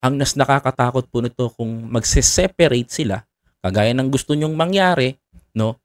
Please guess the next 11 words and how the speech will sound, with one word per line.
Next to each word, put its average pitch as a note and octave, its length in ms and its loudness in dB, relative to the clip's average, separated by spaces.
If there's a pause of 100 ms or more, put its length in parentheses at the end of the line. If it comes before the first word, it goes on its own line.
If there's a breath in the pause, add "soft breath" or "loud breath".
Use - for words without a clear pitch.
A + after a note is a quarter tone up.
(400)
Kagaya A#2 320 2
ng C#3 80 0
gusto C#3 160 -4
nyong C#3+ 160 -2
mangyaring, C#3 560 0
ah, C3+ 640 0 (560)
ihiwalay C3+ 480 4
bilang B2+ 400 0
bansa A#2+ 320 0
ang B2+ 80 -4
Mindanao, B2 560 -4